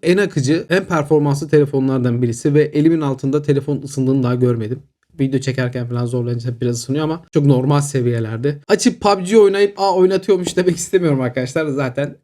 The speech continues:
en iyisini sunuyor size. Onun dışında çok fazla detayı var. Ben başka detaylara girmek istiyorum. Kameralarına gelelim ve kameradaki detaylara bir bakalım. E, Huawei'nin zaten kamera konusunda iyi olduğunu biliyoruz. Özellikle fotoğraf konusunda bayağı iyi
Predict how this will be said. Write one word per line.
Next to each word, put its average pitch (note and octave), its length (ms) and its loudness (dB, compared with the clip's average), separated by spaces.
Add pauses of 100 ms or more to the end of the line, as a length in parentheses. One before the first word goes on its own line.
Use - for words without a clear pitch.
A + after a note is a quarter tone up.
(120)
en D#3+ 160 4
iyisini C#3 320 -2
sunuyor C3+ 400 2
size. B2 440 -2
Onun F3+ 220 2
dışında F3+ 580 0
çok G#3+ 300 2
fazla D#3 300 4
detayı C#3+ 340 4
var. F3 200 0
Ben D#3+ 240 0
başka D3 320 2
detaylara D#3 500 2
girmek C#3+ 320 4
istiyorum. D#3 420 2 (100)
Kameralarına D#3+ 640 2
gelelim C3+ 420 2
ve D3 200 -2
kameradaki C#3+ 640 0 (140)
detaylara C3 580 0
bir B2+ 120 0
bakalım. C#3+ 460 0
E, B2 120 -4
Huawei'nin D#3+ 500 2
zaten D3+ 480 0
kamera D#3+ 340 2
konusunda D3+ 380 0
iyi D3+ 80 6
olduğunu C#3+ 300 4
biliyoruz. B2 280 -2
Özellikle C#3 520 2
fotoğraf C#3+ 460 -2
konusunda C#3+ 560 0
bayağı C3+ 400 -2
iyi F2+ 180 -12